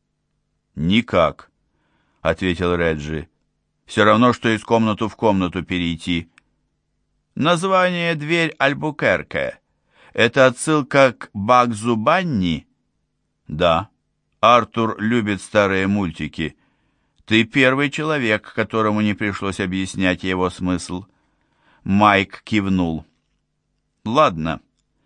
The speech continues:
пойми меня правильно», — сказал он. «Но если Кросс добился успеха, зачем тебе я? Не понимаю, почему у вас возникают проблемы с финансированием.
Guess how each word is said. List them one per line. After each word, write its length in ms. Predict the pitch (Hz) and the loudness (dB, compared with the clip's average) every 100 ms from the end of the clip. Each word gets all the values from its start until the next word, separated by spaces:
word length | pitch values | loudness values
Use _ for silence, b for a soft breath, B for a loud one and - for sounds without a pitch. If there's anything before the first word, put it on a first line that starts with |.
| b b b b | b b b b
пойми 340 | 113 117 160 | 2 4 2
меня 300 | 151 139 135 | 0 2 0
правильно», — 640 | - 101 78 76 78 78 - _ _ _ _ _ _ | 2 0 0 -2 -4 -4 -6 _ _ _ _ _ _
сказал 440 | - 98 92 82 78 | -8 -4 0 0 -2
он. 200 | 71 - _ _ _ b b b | -8 -12 _ _ _ b b b
«Но 140 | 95 113 | 0 2
если 420 | 117 117 - 123 | 2 0 -2 -6
Кросс 460 | - 127 127 104 | -4 0 2 2
добился 520 | 95 104 101 104 95 110 | -2 -2 0 -2 -2 -4
успеха, 640 | 104 - 87 67 - - _ _ _ _ _ _ | -6 -6 -8 -8 -10 -12 _ _ _ _ _ _
зачем 560 | 104 120 113 - 123 117 | -2 0 0 0 0 0
тебе 340 | 110 90 87 | -2 -2 -2
я? 300 | 80 82 127 _ _ _ _ _ _ _ _ _ _ - | 0 -2 -2 _ _ _ _ _ _ _ _ _ _ -2
Не 120 | 156 | -2
понимаю, 540 | 202 247 240 - 202 | 0 2 4 4 2
почему 640 | - 139 - 170 180 190 160 | 2 -2 -2 -2 0 0 0
у 120 | 127 | 0
вас 260 | 147 165 - | 2 0 0
возникают 640 | 110 107 117 127 113 92 | -4 -2 -2 0 -2 -2
проблемы 560 | 104 101 113 113 104 - | -4 -2 -2 0 -2 -4
с 60 | |
финансированием. 1120 | - 110 98 92 - 90 82 95 113 123 131 | -2 2 2 0 -2 -4 -4 -4 -6 -6 -8